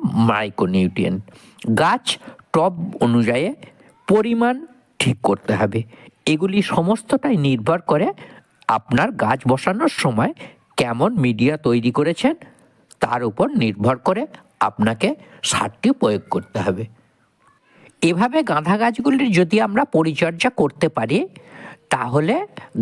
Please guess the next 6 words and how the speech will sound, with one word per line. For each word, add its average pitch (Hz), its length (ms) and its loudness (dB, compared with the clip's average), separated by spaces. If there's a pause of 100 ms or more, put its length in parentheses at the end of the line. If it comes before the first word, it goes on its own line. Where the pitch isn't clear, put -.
(120)
গাছের 156 420 0 (680)
স্বাস্থ্য - 460 -2 (120)
ভালো 202 180 0 (100)
থাকবে 214 320 2 (580)
এবং 127 300 2 (400)
একটানা 135 800 0